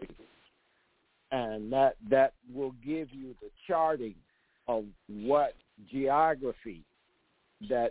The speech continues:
Speaker 2: that you need that, that goes with your energy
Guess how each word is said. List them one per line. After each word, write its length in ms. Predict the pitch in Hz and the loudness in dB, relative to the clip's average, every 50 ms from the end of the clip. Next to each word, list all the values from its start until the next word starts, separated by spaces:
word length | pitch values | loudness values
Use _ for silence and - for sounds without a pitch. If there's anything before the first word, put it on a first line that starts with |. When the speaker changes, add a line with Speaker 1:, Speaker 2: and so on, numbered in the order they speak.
| - 117 | -2 -2
Speaker 2:
that 200 | 117 113 110 - - | -2 0 0 -2 -4
you 200 | 117 127 135 131 | -4 -4 -4 -2
need 320 | 139 139 135 131 127 - - - | -2 -2 -2 -2 -2 -4 -4 -2
that, 160 | 120 113 107 - - _ _ _ - 165 - | -2 -2 -2 -4 -8 _ _ _ -10 -2 0
that 200 | 131 117 107 - - _ _ _ _ _ _ _ _ _ _ - 98 | 2 2 0 -2 -8 _ _ _ _ _ _ _ _ _ _ -10 -2
goes 400 | 92 139 139 147 151 143 143 131 - - | 4 6 6 8 8 6 4 2 -2 -4
with 220 | 113 123 120 110 - _ _ _ _ _ _ _ _ _ _ _ - - - | -2 -2 -2 -2 -4 _ _ _ _ _ _ _ _ _ _ _ -20 -16 -12
your 460 | 110 113 120 131 139 139 135 131 - - | -6 -2 0 2 4 4 4 4 2 0
energy 640 | 139 143 135 139 135 127 101 117 123 120 117 113 | -4 -6 -4 -4 -6 -6 -6 -8 -8 -8 -8 -8